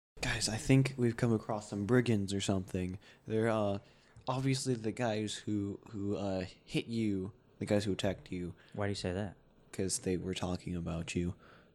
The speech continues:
Speaker 1: Also, in other news, I found the spoon. They have it.
Speaker 2: You found my spoon?
Speaker 1: I found your spoon.
Speaker 2: This is bad.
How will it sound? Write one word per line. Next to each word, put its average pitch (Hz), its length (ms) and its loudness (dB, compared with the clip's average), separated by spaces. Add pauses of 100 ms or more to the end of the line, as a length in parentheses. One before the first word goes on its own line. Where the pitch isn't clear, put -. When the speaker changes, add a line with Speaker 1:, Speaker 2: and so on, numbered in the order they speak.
(140)
Speaker 1:
Also, 160 520 2 (680)
in 107 140 -4
other 151 240 6
news, 92 420 -2 (800)
I 110 100 -4
found 90 280 -4
the 87 40 -2
spoon. 98 460 4 (320)
They 95 120 4
have 101 260 6
it. 95 200 2 (1400)
Speaker 2:
You 113 60 -6
found 113 260 2
my 90 100 0
spoon? 107 440 2
Speaker 1:
I - 40 -6
found 113 240 0
your 98 80 2
spoon. 98 400 0 (220)
Speaker 2:
This - 220 -2
is 87 100 -4
bad. 90 420 2